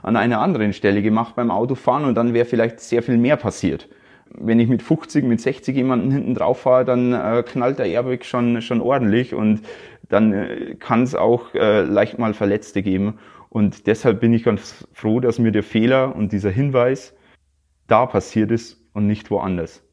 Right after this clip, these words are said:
Und auch darum geht es, die Fehler nicht zu verteufeln. Ah, Mann, und man macht sich selbst gerne nieder. Auch ich kenn das.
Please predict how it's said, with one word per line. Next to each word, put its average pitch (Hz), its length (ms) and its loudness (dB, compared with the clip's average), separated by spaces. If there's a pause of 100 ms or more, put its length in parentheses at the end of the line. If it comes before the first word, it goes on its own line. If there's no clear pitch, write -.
Und 117 120 0
auch 120 140 2
darum 127 280 2
geht 110 180 0
es, 104 160 -4 (260)
die 113 60 -6
Fehler 127 320 2
nicht 123 280 -2
zu 117 160 -2
verteufeln. 117 640 0
Ah, 131 440 -2
Mann, 127 400 -2
und 113 120 2
man 107 140 2
macht 107 200 -2
sich - 140 -10
selbst 107 260 0
gerne 104 220 2
nieder. 156 460 2
Auch 104 140 2
ich - 220 -6
kenn 113 220 0
das. 107 220 -2